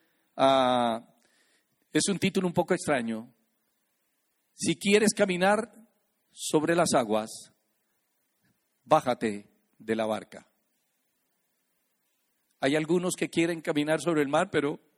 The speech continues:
no quieren mojarse los pies. No, no, no. La formación de Dios es una f-, formación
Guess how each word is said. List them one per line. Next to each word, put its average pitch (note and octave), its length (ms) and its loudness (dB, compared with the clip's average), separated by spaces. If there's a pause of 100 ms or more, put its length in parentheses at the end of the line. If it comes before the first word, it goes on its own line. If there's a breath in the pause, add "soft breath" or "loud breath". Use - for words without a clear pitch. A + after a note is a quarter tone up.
(360)
no D3+ 200 2
quieren D#3+ 280 0
mojarse D3+ 580 -2
los C#3 180 0
pies. - 640 -6 (920)
No, C#3+ 120 -2
no, C#3+ 140 -4
no. B2+ 220 -6 (680)
La B2+ 120 -4
formación D3 680 0
de F3+ 100 4
Dios F3 560 2 (340)
es - 180 -2
una E3 120 0
f-, - 260 -6
formación C#3 640 0